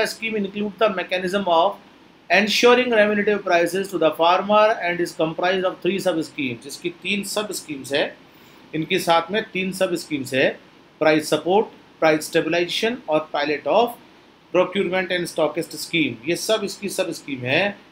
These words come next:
लेकिन basically क्या है ये? Price stabilization scheme, ताकि farmer जो है उनको अपनी फसल की उचित कीमत मिल सके, remunerative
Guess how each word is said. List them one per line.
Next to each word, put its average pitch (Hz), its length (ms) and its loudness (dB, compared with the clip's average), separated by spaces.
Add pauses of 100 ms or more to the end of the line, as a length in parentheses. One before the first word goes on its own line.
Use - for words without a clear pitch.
(120)
लेकिन 156 280 0
basically 160 560 -2
क्या 220 140 0
है 240 160 -4
ये? 127 120 -10 (140)
Price 175 440 -2
stabilization 143 840 -6
scheme, 190 420 -2 (400)
ताकि 165 360 0 (100)
farmer 156 400 -2
जो 147 200 -4
है 180 240 2
उनको 165 400 -4 (100)
अपनी 151 520 -4 (340)
फसल 151 260 -2
की - 320 -10
उचित 175 340 -6
कीमत 151 260 -6 (100)
मिल 135 120 -14
सके, 190 360 0 (400)
remunerative 160 600 2